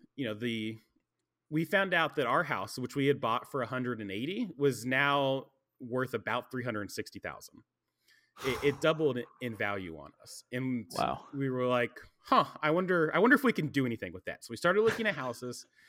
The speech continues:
Speaker 2: <laughs>
Speaker 1: and we found this place, which is not in the middle of nowhere, but it's, uh, not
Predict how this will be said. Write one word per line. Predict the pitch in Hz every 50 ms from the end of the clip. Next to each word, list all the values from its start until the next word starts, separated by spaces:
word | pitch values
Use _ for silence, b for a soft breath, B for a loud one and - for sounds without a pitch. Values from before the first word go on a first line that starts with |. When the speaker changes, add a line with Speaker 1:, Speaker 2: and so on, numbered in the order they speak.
| B B
Speaker 2:
<laughs> | B B B -
Speaker 1:
and | 160 156 151 147 143 139 139 135 143
we | 143 151
found | 151 - 214 208 208 208 175
this | 160 151 - -
place, | _ - 127 110 107 110 - - - _ -
which | 143 151 143 135 131 135 - - - - -
is | 151 147 139 131 131 127 117 - - - - - - - _ _ _ _ _ _ _ _ _
not | 170 220 285 339 349 302 - - - -
in | 185 175 165 160
the | 147 131
middle | 117 110 107 107 117 123 127 147 165 185 196
of | 208 196 -
nowhere, | 220 220 226 233 247 254 254 240 240 240 247 - - _ _ _ _ _ _ _ _ _ _ _ _
but | 180 190 175 165 160 -
it's, | 170 165 143 139 - -
uh, | 165 156 151 147 143 139 139 139
not | 147 151 160 160 156 156 151 -